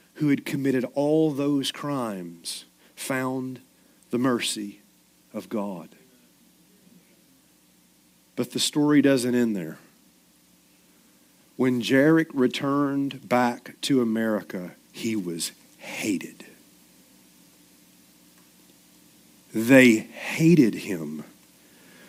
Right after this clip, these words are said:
because he served Nazis. People did not have any room in their theology for saved Nazis. Jonah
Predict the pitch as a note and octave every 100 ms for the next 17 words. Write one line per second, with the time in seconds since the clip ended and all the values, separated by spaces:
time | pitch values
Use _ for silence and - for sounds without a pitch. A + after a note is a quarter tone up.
0 | - - A2+ A2 A#2 - G#2+ - - -
1 | D#3 C#3+ B2 F#2+ E2 D#2 - - - _
2 | _ - - _ - - G#2+ G2 - -
3 | A#2+ - - - _ _ _ - - -
4 | - _ _ - - - - - - -
5 | - - E3 E3+ F#3 D#3+ B2+ C3+ B2+ C#3
6 | D3+ B2+ D3 C#3 C#3+ C3 B2+ C3+ C3 B2
7 | A#2+ A#2 - A#2+ A#2 A2+ A2 G2 F#2 F2
8 | - - _ _ _ _ - _ - B2+
9 | - - C3+ A#2+ G2+ F2+ F2 F2 - -
10 | - - - - G2+ E2+ D2+ - F2 -
11 | - - - - - - - - - -
12 | _ - _ - - - - - - -
13 | - - - G#2+ C#3 F3+ F#3 A#2+ G2+